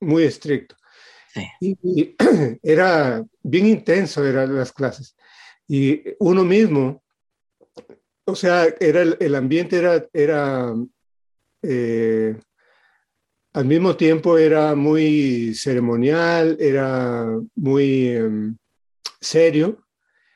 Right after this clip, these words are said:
Speaker 1: y cada uno, pues, empujaba al máximo,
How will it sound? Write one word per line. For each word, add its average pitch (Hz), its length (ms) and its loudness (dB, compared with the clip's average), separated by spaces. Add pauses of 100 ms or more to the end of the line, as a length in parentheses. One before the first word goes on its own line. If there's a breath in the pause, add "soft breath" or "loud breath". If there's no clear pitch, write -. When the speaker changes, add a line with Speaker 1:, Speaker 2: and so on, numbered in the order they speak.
(760)
Speaker 1:
y 131 240 -4
cada 185 280 2
uno, 175 640 2
pues, 143 200 -4
empujaba 151 440 0
al 151 100 4
máximo, 151 580 -2